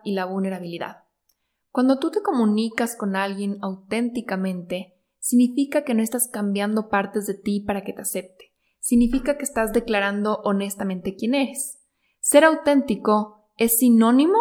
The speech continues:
de ser honesto y es sinónimo de ser íntegro, porque tu autenticidad no cambia.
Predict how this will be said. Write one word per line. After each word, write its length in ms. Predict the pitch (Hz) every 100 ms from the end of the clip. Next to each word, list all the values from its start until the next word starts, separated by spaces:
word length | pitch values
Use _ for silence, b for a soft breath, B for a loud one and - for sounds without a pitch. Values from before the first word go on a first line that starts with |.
| 466 -
de 80 | 247
ser 200 | 208 220
honesto 600 | 214 196 190 - - 226 _ _ _
y 160 | - 220
es 160 | 240 -
sinónimo 720 | 233 220 220 226 226 233 233
de 140 | 196 196
ser 400 | 214 202 202 -
íntegro, 680 | 277 285 - 208 214 220 _ B B B B -
porque 300 | 254 262 262
tu 120 | 262
autenticidad 720 | 262 262 240 247 254 262 277
no 240 | 269 269
cambia. 640 | 247 240 233 - - -